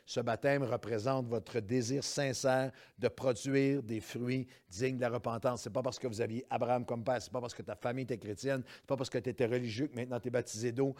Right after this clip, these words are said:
Le baptême doit représenter un désir d'obéir, un appel radical à obéir à Jésus-Christ. Ne dites pas, euh, donc, je suis en, nous sommes les enfants, euh, euh, d'Abraham. Il parle littéralement que le baptême nous rappelle qu'il y a une hache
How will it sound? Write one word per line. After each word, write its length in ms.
Le 240
baptême 340
doit 140
représenter 800
un 100
désir 400
d'obéir, 680
un 100
appel 340
radical 640
à 240
obéir 420
à 40
Jésus-Christ. 480
Ne 120
dites 260
pas, 300
euh, 60
donc, 280
je 80
suis 100
en, 160
nous 60
sommes 220
les 100
enfants, 240
euh, 260
euh, 300
d'Abraham. 440
Il 100
parle 220
littéralement 540
que 260
le 80
baptême 340
nous 80
rappelle 400
qu'il 160
y 100
a 140
une 260
hache 600